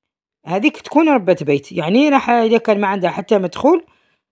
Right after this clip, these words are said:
وتكون أقل من ستين سنة، يعني راح تدير هذا ال-، المنحة وتديها، تكون هي مسؤولة على، عليهم، ويكون هما ثاني أقل من ثمنتاش سنة، هذوك ال-، ال-، الأخ-،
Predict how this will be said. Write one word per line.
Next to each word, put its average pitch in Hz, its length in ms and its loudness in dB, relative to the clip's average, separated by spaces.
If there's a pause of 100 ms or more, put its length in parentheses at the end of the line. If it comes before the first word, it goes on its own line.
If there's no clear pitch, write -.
(240)
وتكون 220 1200 -2
أقل 208 540 0
من 202 80 -2
ستين 185 300 -6
سنة، 233 280 0
يعني 220 300 -2
راح 240 160 -2
تدير 202 580 0
هذا 185 140 0
ال-، 156 500 -2 (560)
المنحة 196 500 -2
وتديها، 180 520 -2 (120)
تكون 220 200 2
هي 233 160 4
مسؤولة 214 380 0
على، 190 180 0
عليهم، 175 600 2 (420)
ويكون 262 340 0
هما 294 200 6
ثاني 311 360 0
أقل 285 240 -2
من 277 60 0
ثمنتاش 226 340 0
سنة، 156 360 -10
هذوك 190 340 -4
ال-، 190 180 -6
ال-، 160 360 -6
الأخ-، 185 380 -4